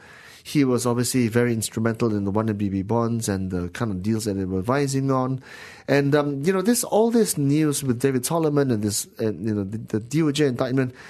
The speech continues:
comes at the same time that Goldman Sachs themselves have announced their, uh, their partner list for twenty eighteen.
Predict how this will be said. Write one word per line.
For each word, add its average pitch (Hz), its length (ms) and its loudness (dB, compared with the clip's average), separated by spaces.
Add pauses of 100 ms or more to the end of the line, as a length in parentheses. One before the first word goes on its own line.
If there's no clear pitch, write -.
(280)
comes 220 300 0
at 175 40 -2
the 151 100 4
same 160 260 0
time 156 180 2
that 113 100 2
Goldman 127 280 2
Sachs 139 240 0
themselves 120 560 0
have 110 100 -2
announced 123 440 0
their, 92 280 0 (340)
uh, 101 140 0
their 98 140 0
partner 120 360 0
list 123 220 0
for 107 120 -2
twenty 117 280 0
eighteen. 98 300 0